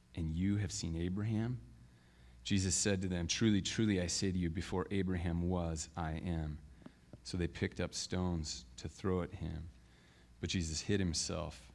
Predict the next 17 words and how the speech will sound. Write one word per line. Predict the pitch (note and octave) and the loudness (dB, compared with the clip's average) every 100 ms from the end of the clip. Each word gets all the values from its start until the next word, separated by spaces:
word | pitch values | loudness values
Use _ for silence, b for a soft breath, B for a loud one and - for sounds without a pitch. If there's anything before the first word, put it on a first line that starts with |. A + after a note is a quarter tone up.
| - | -8
and | F2 | -2
went | E2+ E2 | 0 0
out | D#2 D#2 | 0 -2
of | |
the | D2+ | -6
temple. | - E2+ D#2+ D#2+ D2+ - - - - - - - - - - - _ - B B B B B B B B | -6 -6 -6 -8 -12 -14 -20 -20 -20 -20 -20 -20 -20 -20 -20 -20 _ -20 B B B B B B B B
Are | |
you | A#2 | 8
afraid | A2+ - B2 | 8 8 6
of | A2+ F#2 | 6 6
death? | A#2 G2 - - B B B B B B B - - B B B B B B - | 6 4 2 -10 B B B B B B B -20 -20 B B B B B B 4
Google | A#2+ B2+ A2+ | 8 10 8
believes | G2 G#2+ G#2+ G2+ F2+ | 8 6 8 6 4
that | G2+ F#2+ | 0 2
most | G2+ G2+ G2+ | 4 4 2
of | G2 | 0
us | F#2 F2 - | 2 2 0